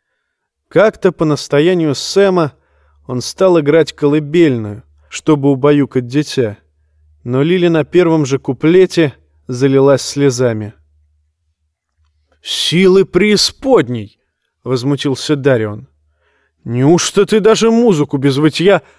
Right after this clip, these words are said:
слушать не можешь?» «Ты просто играй», просительно сказал Сэм. «Играй и пой».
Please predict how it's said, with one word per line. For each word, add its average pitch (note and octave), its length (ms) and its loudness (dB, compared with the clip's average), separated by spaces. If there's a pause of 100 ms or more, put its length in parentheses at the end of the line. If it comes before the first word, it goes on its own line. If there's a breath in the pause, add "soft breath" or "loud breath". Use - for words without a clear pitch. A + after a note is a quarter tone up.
слушать - 600 -2
не D3+ 100 2
можешь?» A#2 520 -2 (1600)
«Ты C#3+ 120 -2
просто E3+ 420 0
играй», E3 500 0 (920)
просительно B2 560 -2
сказал A#2 480 -2
Сэм. G#2 460 -8 (640)
«Играй C#3+ 560 -2 (180)
и A#2+ 140 -8
пой». E3+ 500 0